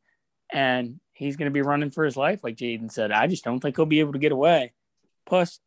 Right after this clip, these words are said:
in the back of the mind, the Steelers gotta be thinking, these next two <laughs> games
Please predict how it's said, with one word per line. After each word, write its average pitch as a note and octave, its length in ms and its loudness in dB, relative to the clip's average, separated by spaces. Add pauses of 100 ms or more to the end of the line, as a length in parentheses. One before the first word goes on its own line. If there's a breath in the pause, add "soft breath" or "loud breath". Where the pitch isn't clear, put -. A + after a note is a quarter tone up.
(120)
in D3+ 120 -8
the C#3+ 60 -8
back D3+ 240 -2
of D3 40 -10
the C#3 80 -10
mind, C#3 440 -6
the D#3+ 80 -20
Steelers D#3+ 420 -2
gotta C#3+ 180 0
be C3+ 100 -8
thinking, B2+ 480 -8 (800)
these C#3 180 4
next D#3 300 0
two F3 160 2
<laughs> - 0 -
games C#3+ 440 -2